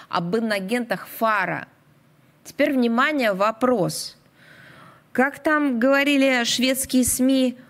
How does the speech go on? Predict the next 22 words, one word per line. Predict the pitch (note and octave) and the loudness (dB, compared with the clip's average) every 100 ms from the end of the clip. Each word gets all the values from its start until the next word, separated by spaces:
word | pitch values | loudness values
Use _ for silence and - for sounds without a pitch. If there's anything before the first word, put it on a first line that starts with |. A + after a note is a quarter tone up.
| _ | _
что, | - - - B3 A#3+ - - | -12 -6 0 2 2 0 -6
а, | - G3+ G3 F#3+ F3+ F#3 - F#3 | -4 0 0 0 -4 -8 -14 -8
последние | - G#3+ B3+ C#4 C#4+ A#3 G#3 | -4 -2 2 2 2 2 0
законодательные | A3 A#3 A#3+ A#3 B3+ A#3+ A3 G#3+ | -2 -2 0 0 0 0 -2 -2
инициативы | G3+ A#3 A3+ B3 A3 | -2 -4 0 0 0
в | F3+ | 0
Грузии | F3 B3+ D#4 C4 C#4 | 0 2 4 4 2
навеяны | A#3 A3+ B3+ B3 A3+ G3 | 2 4 2 2 0 0
российской | G3+ G#3 B3 B3 - G#3+ G#3 - | 0 0 -2 -2 -2 -4 -4 -10
нормативной | - G3 G#3 G#3+ - B3 A3+ G#3 | -4 -2 -2 -4 -2 0 0 -2
практикой? | - C4+ E4+ - - - - - - - - - - | -2 -2 -2 -4 -12 -10 -12 -12 -18 -20 -20 -20 -8
А | - G#3 G3 - - - - - | -2 -2 -4 -8 -16 -18 -14 -6
шведские | - A3+ C#4+ D#4 - - G#3 | -2 2 2 2 -2 -2 -2
просвещённые | F#3+ A3+ - B3 A#3+ C#4+ C#4 A#3 | -2 -4 0 0 2 2 2 0
средства | A#3 A#3+ A#3+ A3 | 0 -2 -2 -4
массовой | A3+ A#3 A#3 G#3+ | -2 -2 -4 -6
информации | G#3+ A#3 B3 B3 - G#3 | -2 -2 0 -2 -2 -2
могут | G#3+ E4 E4+ B3 - | 0 2 2 -2 -2
повторить | G#3 - G#3+ G3+ - | -6 -2 -2 -2 -6
то | A3+ | -6
же | G#3+ | -4
самое | G#3 D4 E4 B3 | -2 0 0 0